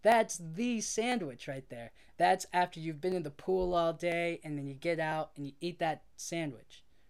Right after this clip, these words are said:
right? Or when you watch a movie from beginning to end.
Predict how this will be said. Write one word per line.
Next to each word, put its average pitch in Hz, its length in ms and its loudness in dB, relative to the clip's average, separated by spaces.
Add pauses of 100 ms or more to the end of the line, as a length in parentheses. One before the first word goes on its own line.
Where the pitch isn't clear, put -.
(120)
right? 135 280 -8 (520)
Or 160 260 2
when 165 200 0
you 170 80 2
watch 180 340 2
a 190 40 0
movie 196 380 0
from 147 200 -6
beginning 165 360 -2
to - 200 -8
end. 139 300 -4